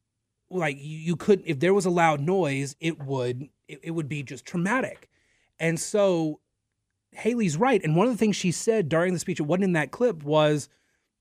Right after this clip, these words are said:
we need to be able to let our veterans pick and choose their healthcare provider, not after that thirty days that she referenced,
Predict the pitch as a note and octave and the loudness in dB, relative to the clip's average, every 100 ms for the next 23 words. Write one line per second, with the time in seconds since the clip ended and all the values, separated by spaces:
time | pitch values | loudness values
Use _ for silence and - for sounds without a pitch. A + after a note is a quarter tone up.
0 | _ _ _ _ _ - C#3 E3+ A3+ A3 | _ _ _ _ _ -18 -2 2 4 2
1 | F3+ G3 D#3+ F3 F3+ G3 D3 B2 F3 _ | 2 0 2 0 0 0 0 -2 -8 _
2 | _ _ _ _ _ _ _ - G3 E3 | _ _ _ _ _ _ _ 0 2 4
3 | F#3+ A3 F3+ D3 E3+ E3 D#3 - - G3+ | 2 4 2 4 2 0 -2 -4 -2 0
4 | G3+ E3+ - F3 D#3+ D#3+ F3+ F3 F3 D3 | 0 -4 -2 -2 0 0 -2 -2 -6 -4
5 | C3+ D3+ D3+ C#3+ C4+ E4+ G#3 F3 D#3+ C3+ | -2 -2 -2 0 0 0 -2 0 0 0
6 | B2 F#3 F3 C3+ B2+ F3 G#3+ C#3 B2+ C#3 | 0 2 2 2 2 2 2 -2 -8 -8
7 | B2 A#2 A#2 G3 F#3 - | -8 -10 -10 -10 -12 -16